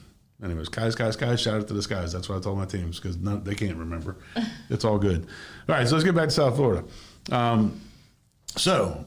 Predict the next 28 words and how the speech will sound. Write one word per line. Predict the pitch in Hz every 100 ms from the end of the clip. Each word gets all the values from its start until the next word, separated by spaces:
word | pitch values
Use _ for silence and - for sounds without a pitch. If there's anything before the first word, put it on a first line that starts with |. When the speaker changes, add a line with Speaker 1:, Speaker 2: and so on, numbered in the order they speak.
| -
Speaker 1:
we | 139
are | 147 143
now | 139 151 160 165
in | 143 131
the, | 123 117 113
the | 104 117
dog | 123 131
days | 135 156
of | 160
summer, | 147 135 147 143 -
as | 123
they | 123
say, | 120 110 131 139 - -
and | 107
it's | 127
Speaker 2:
Mm-hmm. | 151
Speaker 1:
hot. | 143 135 - - -
It's | 110 104
freaking | 143 127 113
hot | 127 123
everywhere | 107 113 127 123 120 117
in | 107
the |
freaking | 101 127 113
United | 117 117 113
States | - 127 131
right | 98 92
now. | 92 92 95